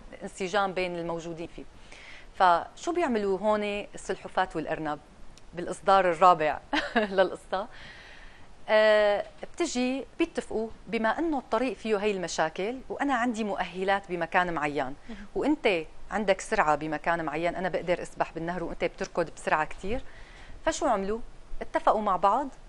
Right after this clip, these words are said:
Speaker 1: فإجا الأرنب حمل السلحفاة، آه، بالمسافة اللي هي طريق، فوفروا الساعتين اللي هي استهلكتهم بنص ساعة، و-، وهي حملته بالمي،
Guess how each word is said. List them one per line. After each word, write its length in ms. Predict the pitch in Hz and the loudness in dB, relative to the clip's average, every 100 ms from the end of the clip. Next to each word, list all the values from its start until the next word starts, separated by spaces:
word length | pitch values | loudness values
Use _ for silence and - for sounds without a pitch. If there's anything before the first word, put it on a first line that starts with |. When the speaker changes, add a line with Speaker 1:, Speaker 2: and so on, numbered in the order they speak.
| - - - - | -14 -10 -10 -2
Speaker 1:
فإجا 520 | 202 - - 226 165 | 2 4 6 4 4
الأرنب 400 | 196 - 233 180 | 2 2 2 0
حمل 260 | - 247 240 | -2 -2 -2
السلحفاة، 680 | 190 - - - - 190 - - - - - - - | -2 -4 -2 0 2 2 0 -12 -20 -20 -20 -16 -2
آه، 380 | 190 180 175 160 | 4 4 4 2
بالمسافة 1160 | 156 180 175 165 - 175 175 - 208 202 202 165 | 0 0 2 0 0 -2 -2 6 6 8 2 0
اللي 180 | 160 180 | -2 2
هي 240 | 190 160 | 4 4
طريق، 440 | 151 175 202 262 - - - | 4 2 2 -2 -6 -10 0
فوفروا 400 | 190 226 - 202 | 0 2 0 2
الساعتين 460 | - 185 160 202 185 | 4 4 2 0 -2
اللي 160 | 165 | 0
هي 60 | 175 | -2
استهلكتهم 720 | - 165 170 156 190 190 214 - | 0 -2 -2 -2 -2 -2 -4 -8
بنص 280 | - 175 170 - | -6 -4 -4 0
ساعة، 360 | 175 156 185 262 - - - - - - | 0 2 0 -2 -10 -16 -16 -18 -20 -8
و-، 380 | - 226 226 - | -2 2 2 0
وهي 300 | 220 294 349 | -2 0 0
حملته 460 | 285 254 247 294 285 | 0 0 0 2 2
بالمي، 400 | 196 180 160 | 2 0 -2